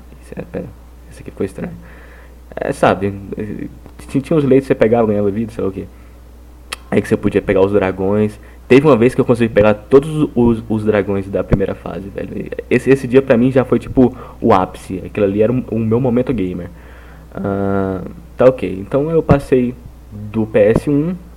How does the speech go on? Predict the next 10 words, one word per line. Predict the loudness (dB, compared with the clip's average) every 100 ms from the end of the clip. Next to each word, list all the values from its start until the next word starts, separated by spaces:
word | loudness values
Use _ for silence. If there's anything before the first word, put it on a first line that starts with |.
| -6
aí | 0 2
eu |
fui | 2 2 2 2 -2
pro, | -2 0 0 -4 -18 -20 -6
tipo | 0
assim, | 2 2 0 -4 -12 -4
n-, | 0 0 0
nessa | 2 2 4
mesma | 2 0 0
época | 0 -2 -6 -12